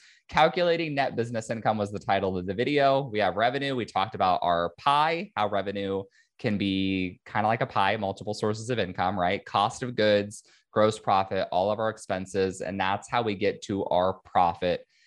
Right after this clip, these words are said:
and our business. Don't worry so much about the lines underneath of what says owner profit in the profit and loss.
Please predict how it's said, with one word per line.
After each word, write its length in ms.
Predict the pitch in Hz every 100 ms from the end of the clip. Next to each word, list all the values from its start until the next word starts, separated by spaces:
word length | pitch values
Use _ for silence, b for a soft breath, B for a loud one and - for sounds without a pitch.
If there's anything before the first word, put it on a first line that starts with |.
| _ 98
and 120 | 95
our 100 | 92
business. 480 | 85 82 67 82 -
Don't 240 | 147 214
worry 260 | 180 170 170
so 160 | -
much 220 | 160 151
about 240 | 151 123 123
the 60 |
lines 500 | 107 101 101 104 110
underneath 560 | 110 98 98 98 92 92
of 140 | 95
what 260 | 92 90 -
says 180 | 95 90
owner 340 | - 90 92
profit 500 | 98 110 113 110 107
in 140 | 107 107
the 60 |
profit 380 | 104 117 107 113
and 120 | 110
loss. 260 | 107 107 -